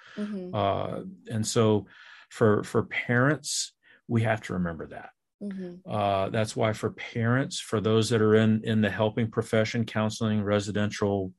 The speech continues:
Speaker 2: uh, teachers, pastors, uh, th-, the idea of self-care is so important. We have to
Speaker 1: Mm-hmm.
Speaker 2: take time for us. We have to
Speaker 1: Mm-hmm.
Speaker 2: have a release. We have to,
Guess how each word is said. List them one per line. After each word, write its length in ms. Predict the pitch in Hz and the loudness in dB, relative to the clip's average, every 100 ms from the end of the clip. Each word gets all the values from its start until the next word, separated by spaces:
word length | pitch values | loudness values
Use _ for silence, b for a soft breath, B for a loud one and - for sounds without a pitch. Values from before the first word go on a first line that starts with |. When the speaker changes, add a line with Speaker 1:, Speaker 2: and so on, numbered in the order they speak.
| 185 | -8
Speaker 2:
uh, 220 | 185 - - - _ | -6 -6 -8 -14 _
teachers, 800 | - - 117 - 120 113 107 107 | -4 2 2 4 2 4 4 2
pastors, 920 | - 117 104 104 - 113 104 101 95 - B B B B - | 0 0 2 0 -2 0 2 2 -2 -6 B B B B -6
uh, 440 | 120 107 101 98 - 175 | 2 4 6 4 0 -2
th-, 220 | 113 165 | -6 -4
the 140 | 113 107 | 2 4
idea 280 | 107 113 | 4 4
of 80 | 101 | 2
self-care 580 | - 113 107 - 107 92 | 2 2 0 -2 0 0
is 100 | 90 | 0
so 160 | 101 90 | -2 -2
important. 500 | - 95 90 87 90 | -2 -2 -2 -4 0
We 120 | 110 | 2
have 120 | 107 | 2
to 60 | 98 | 0
Speaker 1:
Mm-hmm. 80 | |
Speaker 2:
take 160 | 98 95 | -6 -6
time 200 | 95 92 | -4 -4
for 140 | - 87 | -4 -6
us. 240 | 80 - | -6 -6
We 160 | 98 101 | -4 -2
have 280 | 98 107 110 | -2 -2 -2
to 80 | 92 | -2
Speaker 1:
Mm-hmm. 80 | |
Speaker 2:
have 200 | 98 95 | 2 2
a 40 | 90 | 0
release. 540 | 87 87 85 90 - | -6 -6 -8 -8 -12
We 160 | 95 90 | -8 -8
have 460 | - - 101 104 - | -6 -4 -2 -2 -6
to, 300 | - 95 | -6 -6